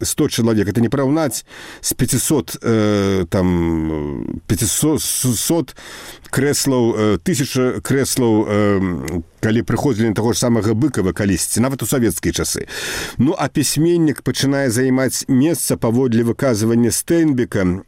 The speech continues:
якое, выказванне маю на ўвазе, між іншым, падабалася і Быкаву. Э, «Месца пісьменніка, — казаў Стэнбек, —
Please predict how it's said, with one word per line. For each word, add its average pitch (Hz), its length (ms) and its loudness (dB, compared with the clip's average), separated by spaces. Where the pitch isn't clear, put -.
якое, 120 600 2
выказванне 98 600 2
маю 101 220 2
на 110 100 2
ўвазе, 127 260 2
між 123 220 2
іншым, 139 340 2
падабалася 123 680 0
і 127 100 4
Быкаву. 98 540 0
Э, 92 380 2
«Месца 131 400 2
пісьменніка, — 98 920 0
казаў 95 300 2
Стэнбек, — 90 540 0